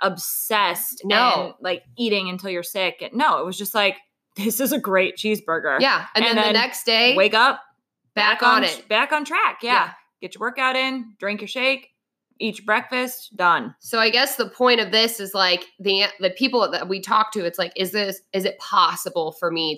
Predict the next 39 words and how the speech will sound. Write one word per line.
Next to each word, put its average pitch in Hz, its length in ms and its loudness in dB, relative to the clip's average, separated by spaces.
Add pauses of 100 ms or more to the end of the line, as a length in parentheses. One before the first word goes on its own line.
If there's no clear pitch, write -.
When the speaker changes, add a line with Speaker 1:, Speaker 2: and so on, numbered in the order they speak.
Speaker 2:
to 147 340 0 (1120)
be 202 360 6
healthy 170 800 -2 (320)
and 175 480 2
have 185 540 0
these 175 280 -6
things 175 300 -2
every 165 200 -2
now 160 180 2
and 165 100 -2
then 160 120 0
and 165 280 -4
not 175 320 4
feel 160 460 -4
guilt?" - 440 -4 (180)
And 185 80 -6
we're 185 80 2
like, 170 180 -2 (100)
"A - 40 -14
hundred 190 560 2
percent." 185 320 0
Speaker 1:
A 262 40 2
hundred 214 280 2
percent. 180 260 0
Speaker 2:
But 220 80 6
it 208 120 -4
takes 208 340 0
a 208 80 0
lot 180 200 4
of 165 80 0
mindset 143 600 -2
work. 120 340 -6
Speaker 1:
Yeah. 147 240 0 (240)
Speaker 2:
It 202 80 0
Speaker 1:
Yep. 196 120 2
Speaker 2:
really 170 260 2
does. 139 340 -4
Speaker 1:
It 175 120 -8
does. 139 380 -2